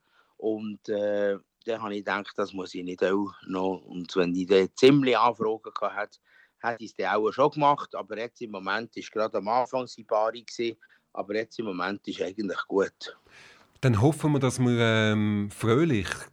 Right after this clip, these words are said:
Speaker 2: trotz allem fröhlich aus dieser ganz schweren Zeit rauskommen, auch dank Ihrem Song Co-, Corona.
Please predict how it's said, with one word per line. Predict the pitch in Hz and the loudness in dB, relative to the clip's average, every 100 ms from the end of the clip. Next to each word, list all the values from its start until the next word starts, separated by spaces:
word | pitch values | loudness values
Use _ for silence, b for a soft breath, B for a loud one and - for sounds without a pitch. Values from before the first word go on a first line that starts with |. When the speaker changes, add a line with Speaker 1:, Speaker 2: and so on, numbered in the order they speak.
| - | 2
Speaker 2:
trotz | 131 156 - | 2 2 0
allem | 123 135 104 | 2 2 2
fröhlich | 110 113 143 127 - | 2 2 4 0 0
aus | 113 | 0
dieser | 120 113 | 2 2
ganz | 107 113 117 - - | 2 0 0 -4 -4
schweren | 107 107 117 117 | 0 2 0 -2
Zeit | - 117 113 - | -2 -2 -2 0
rauskommen, | 127 151 147 139 139 143 | 0 0 0 2 2 2
auch | - 113 127 135 | 0 2 2 2
dank | 123 123 120 - - B B | 2 2 0 -6 -12 B B
Ihrem | 127 123 123 | 2 4 4
Song | 131 120 131 135 | 2 2 2 2
Co-, | 127 | 0
Corona. | 123 123 107 113 147 147 147 | 0 0 2 2 2 2 0